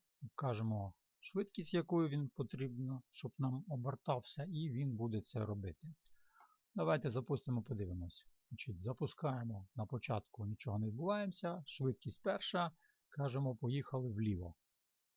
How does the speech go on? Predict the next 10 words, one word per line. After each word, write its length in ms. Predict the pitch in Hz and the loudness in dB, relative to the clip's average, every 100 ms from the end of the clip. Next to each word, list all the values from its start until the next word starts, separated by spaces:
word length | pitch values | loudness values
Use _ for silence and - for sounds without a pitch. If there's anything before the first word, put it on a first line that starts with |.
| _ | _
І 100 | 151 | -4
він 340 | 135 185 190 - - | 0 0 -2 -4 -4
пішов 500 | 127 - 151 147 147 | -4 0 2 2 2
обертатися 880 | 151 110 113 - 131 135 113 - 110 | 0 0 0 0 0 0 -4 -2 -4
з 80 | - | -6
певним 400 | - 117 104 104 | -2 0 2 0
проміжком 560 | 95 113 107 95 135 107 | 0 0 0 -2 -4 -4
часу. 380 | 123 - 202 | -6 -4 -2
Дивіться, 440 | 180 120 127 - 135 | -2 -2 -4 -4 -4
він, 120 | 156 | -4